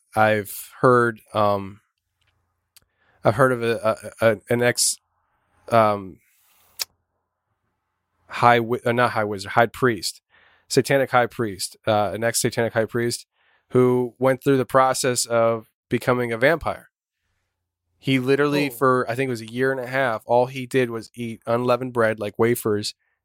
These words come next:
Speaker 1: and human blood
Speaker 2: Ooh.
Speaker 1: for a year and a half.
Speaker 2: Wow. <laughs> Oh my gosh.
Speaker 1: You know
Speaker 2: I,
Speaker 1: what I mean? Like,
Speaker 2: I don't,
Speaker 1: so like, like,
Speaker 2: I
Speaker 1: I've,
Speaker 2: don't
Speaker 1: I,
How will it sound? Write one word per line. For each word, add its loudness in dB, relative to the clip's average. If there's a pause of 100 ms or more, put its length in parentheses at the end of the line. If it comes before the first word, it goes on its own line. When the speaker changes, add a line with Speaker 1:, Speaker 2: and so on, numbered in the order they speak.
(120)
Speaker 1:
and -2
human -4
blood -2 (1120)
Speaker 2:
Ooh. -2
Speaker 1:
for 2
a 2
year -2
and -2
a -4
half. -8
Speaker 2:
Wow. -2
<laughs> -20 (2000)
Oh 0
my -10
gosh. -8 (340)
Speaker 1:
You 0
know 2
Speaker 2:
I, 2
Speaker 1:
what -2
I -8
mean? -4
Like, 0
Speaker 2:
I -4
don't, -8
Speaker 1:
so -2
like, -4
like, 2
Speaker 2:
I 0
Speaker 1:
I've, -2
Speaker 2:
don't -6
Speaker 1:
I, -2